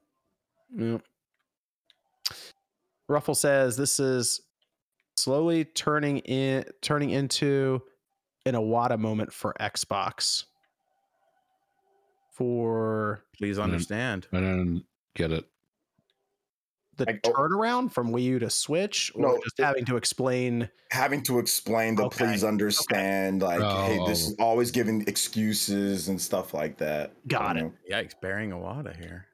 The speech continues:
Speaker 2: All right.
Speaker 1: Quinn says, "Wii U flopped and Nintendo came back with games."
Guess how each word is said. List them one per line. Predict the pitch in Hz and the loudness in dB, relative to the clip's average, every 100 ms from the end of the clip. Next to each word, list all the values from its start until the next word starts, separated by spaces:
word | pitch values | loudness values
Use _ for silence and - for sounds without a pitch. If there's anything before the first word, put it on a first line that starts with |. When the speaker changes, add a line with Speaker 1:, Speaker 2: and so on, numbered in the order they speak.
| - | -18
Speaker 2:
All | 90 | -14
right. | 113 117 - _ - | -12 -14 -18 _ -16
Speaker 1:
Quinn | - 160 160 151 | -2 0 2 0
says, | - 139 135 127 | 2 4 4 2
"Wii | - 156 | 2 2
U | 156 | 2
flopped | - - 143 147 135 | 0 2 2 2 0
and | 127 | 0
Nintendo | 120 135 131 131 127 120 | 0 0 2 4 2 0
came | - 131 120 | -2 -2 0
back | 110 113 - | 0 -2 -2
with | 110 - | -6 -4
games." | 98 90 - - - | -6 -6 -4 -2 -4